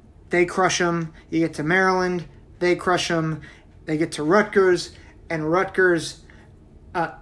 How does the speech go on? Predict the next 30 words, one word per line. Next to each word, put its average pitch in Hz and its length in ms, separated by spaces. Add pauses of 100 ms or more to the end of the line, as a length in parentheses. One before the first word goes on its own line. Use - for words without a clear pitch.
(100)
out-schemes 196 1080
and 170 240
out-disciplines 180 960
them. 185 420 (880)
And 165 140
so 180 80
they 175 100
get 202 180
to 214 80
the 185 100
bye 175 340
at 160 100
one 170 180
and 170 120
seven, 156 540 (840)
and 175 160
they 165 100
lose 160 340
the 160 60
rest 151 240
of 143 40
their 143 100
games, 139 360
and 139 100
they 139 60
end 139 160
up 131 120
one 135 140
and 127 80
eleven. - 340